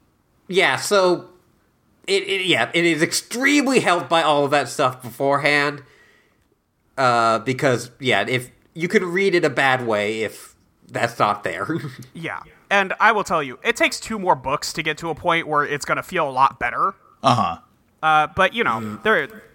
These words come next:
Speaker 2: we're, we're grappling with the whole thing.
Speaker 3: Yeah.
Speaker 2: I don't know if it's gonna end up successful, but they're trying.
Speaker 1: Yeah.
Speaker 2: In terms of, like,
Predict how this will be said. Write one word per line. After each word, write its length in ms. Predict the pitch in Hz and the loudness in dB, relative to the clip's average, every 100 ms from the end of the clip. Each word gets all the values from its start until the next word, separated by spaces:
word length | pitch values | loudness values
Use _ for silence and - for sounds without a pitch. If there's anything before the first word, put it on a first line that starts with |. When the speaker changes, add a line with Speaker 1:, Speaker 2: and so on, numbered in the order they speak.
| - 226 | -10 -4
Speaker 2:
we're, 220 | 240 220 | 0 0
we're 200 | 202 247 | 0 0
grappling 460 | 180 156 - 120 117 | 2 2 0 -6 -10
with 120 | 117 | -10
the 80 | 117 | -8
whole 160 | 113 | -10
thing. 340 | - 110 101 123 _ _ | -8 -8 -8 -14 _ _
Speaker 3:
Yeah. 200 | - 123 | -6 2
Speaker 2:
I 60 | 220 | 4
don't 120 | 220 | 6
know 100 | 190 | 4
if 80 | 175 | 2
it's 100 | 170 | 0
gonna 160 | 185 139 | -2 0
end 160 | 160 | -2
up 100 | 139 | -4
successful, 640 | - 165 - 214 - 131 113 | -8 -8 0 0 0 -10 -6
but 220 | 143 - | -4 -2
they're 100 | 269 | -4
trying. 380 | - 92 107 123 _ _ _ _ _ _ _ _ _ _ _ _ 139 | -4 -6 -6 -12 _ _ _ _ _ _ _ _ _ _ _ _ 2
Speaker 1:
Yeah. 320 | 120 95 - - - - _ - _ _ - | 4 4 0 -12 -20 -20 _ -20 _ _ -4
Speaker 2:
In 120 | 160 | -2
terms 280 | 180 175 147 | 2 2 2
of, 120 | 143 | 0
like, 260 | 139 117 | 0 -2